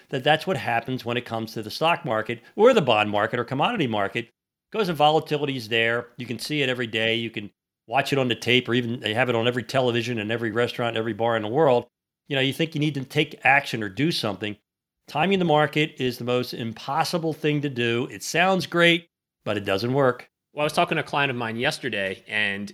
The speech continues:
Speaker 2: she's wanted to get out of the market several times this year. So what I did was I went back and I tracked the performance from the first time she wanted to get out through today.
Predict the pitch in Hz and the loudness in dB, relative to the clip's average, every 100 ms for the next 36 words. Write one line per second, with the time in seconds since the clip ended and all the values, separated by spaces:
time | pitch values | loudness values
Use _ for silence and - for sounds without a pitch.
0 | _ _ - 151 143 123 - 131 117 123 | _ _ -4 2 2 0 -6 -6 -2 0
1 | 117 110 101 113 113 104 - 165 151 - | 2 0 -2 -2 -2 -6 -2 0 0 -4
2 | - 92 95 - 98 92 92 - 120 135 | -6 -6 -10 -10 -8 -8 -8 -4 -2 4
3 | 156 131 147 113 113 123 120 120 113 107 | 4 4 0 0 -2 -2 0 0 0 -4
4 | 101 - 117 - - 98 120 113 98 - | -6 -2 -2 -2 -16 -8 -6 -4 -6 -8
5 | 107 98 92 156 156 127 107 113 104 101 | -8 -8 -2 -2 -2 -4 -4 -6 -8 -8
6 | 98 95 95 - 104 - 110 113 98 | -6 -6 -6 -8 -12 -8 -2 -2 -2